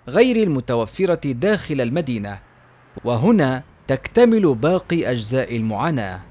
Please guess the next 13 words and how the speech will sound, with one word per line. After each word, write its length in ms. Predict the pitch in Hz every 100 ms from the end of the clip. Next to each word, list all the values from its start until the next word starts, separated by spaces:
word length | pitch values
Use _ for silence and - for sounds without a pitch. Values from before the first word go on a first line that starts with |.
| - - - - -
فميليشيات 680 | - 127 143 143 196 247 240
الكرامة 560 | 190 131 156 190 202 180
لم 220 | 170 147
تكتف 560 | 131 240 240 - 147 135
بحصار 640 | 117 113 135 - 196 190
المدينة 580 | 165 143 131 208 208 190 185
ومنع 520 | 147 139 214 196 180
دخول 440 | 151 147 214 202
المحروقات 840 | 180 156 - 151 151 - 208 202 185
وبعض 520 | 170 143 202 190 175
السلع 460 | 160 - 220 160
المختلفة 720 | 127 120 120 - 202 160 - 110
إليها 640 | 113 113 151 165 104 95